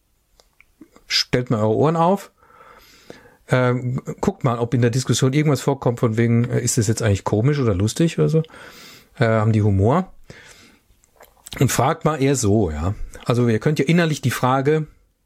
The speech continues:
ergänzen, die Frage, was da, dürfen die das in ihrer Satire oder ergänzen um die Frage, hm,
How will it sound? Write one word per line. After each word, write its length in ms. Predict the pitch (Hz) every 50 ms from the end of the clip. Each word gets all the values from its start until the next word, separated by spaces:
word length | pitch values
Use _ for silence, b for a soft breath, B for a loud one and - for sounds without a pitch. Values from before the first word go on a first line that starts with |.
| _ _ - _ _ _
ergänzen, 640 | - - 113 107 104 127 147 185 196 - - - 95
die 60 | 92
Frage, 380 | - - 107 104 104 101 92
was 380 | 92 95 95 - - - - _
da, 160 | _ - - -
dürfen 360 | 127 - - 110 123 - 131
die 100 | 123 127
das 220 | 127 139 156 151 -
in 100 | 147 143
ihrer 200 | 131 120 117 107
Satire 460 | 110 107 - - 120 120 135 139 143
oder 200 | 143 135 131 131 B B B B B B B B B B
ergänzen 560 | - 123 113 107 131 151 175 170 - - -
um 80 | 104 98
die 100 | 101 95
Frage, 460 | - - 101 101 98 95 95 90 -
hm, 420 | 107 104 98 87 80 82 85 85